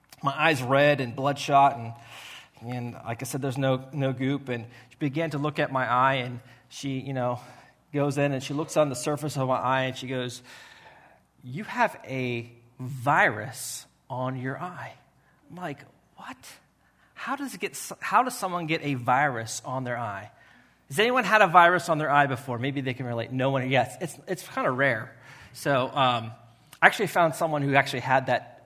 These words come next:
uh, in my old church, had one too. And so th-, it's a, it was a virus on my eye, and they said, "Well, you're gonna have to go on, like, steroids."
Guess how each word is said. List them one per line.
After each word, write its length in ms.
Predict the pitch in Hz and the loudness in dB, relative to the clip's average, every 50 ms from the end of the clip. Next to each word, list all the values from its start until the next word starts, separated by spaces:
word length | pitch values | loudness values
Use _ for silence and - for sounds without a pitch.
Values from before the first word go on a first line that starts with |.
| _ - | _ -8
uh, 160 | 117 113 101 - - 113 - 127 | -6 -6 -6 -6 -10 -14 -12 -6
in 80 | 131 | -4
my 120 | 123 127 - | -2 -2 -2
old 220 | 135 135 156 139 | -2 -2 -4 -4
church, 300 | - - 120 110 110 - | -4 -6 -6 -6 -6 -4
had 200 | - - 127 123 | -2 0 0 0
one 200 | 117 117 117 113 | -2 -6 -8 -6
too. 320 | - - 143 120 117 113 - - - - - - - - - - | -4 -4 -4 -4 -4 -6 -10 -14 -20 -20 -20 -20 -20 -20 -12 -8
And 160 | 131 139 135 | -8 -6 -2
so 120 | - 165 156 | 0 0 0
th-, 140 | 165 165 - | 0 -2 -4
it's 140 | 180 143 196 | -4 -2 -2
a, 60 | 190 | -2
it 100 | - 190 | 0 0
was 160 | 160 165 151 | 0 2 4
a 80 | 147 135 | 4 6
virus 400 | 135 151 160 185 208 190 - 226 | 6 6 6 6 4 2 -2 -2
on 80 | 208 | 0
my 80 | 202 196 | 0 0
eye, 380 | 175 185 139 127 127 131 - - | 2 2 2 2 2 2 0 -2
and 100 | 139 131 | -4 -4
they 120 | 135 127 | -4 -4
said, 260 | 131 - 135 127 123 | -4 -4 -6 -6 -4
"Well, 180 | 127 120 120 117 | -4 -4 -4 -4
you're 140 | 117 127 127 | -4 -6 -6
gonna 140 | 165 147 110 | -6 -4 -2
have 180 | 147 147 - | 0 -2 0
to 100 | - 143 | -2 -2
go 180 | 127 135 135 127 | 0 0 0 2
on, 260 | 123 127 127 135 127 | 2 0 0 0 -2
like, 220 | 113 107 110 113 - - - _ _ _ _ - | -4 -6 -6 -8 -12 -16 -20 _ _ _ _ -18
steroids." 800 | - - - 131 135 139 123 107 104 - - - - - - | -12 -4 0 0 0 0 0 -4 -6 -8 -10 -14 -18 -18 -18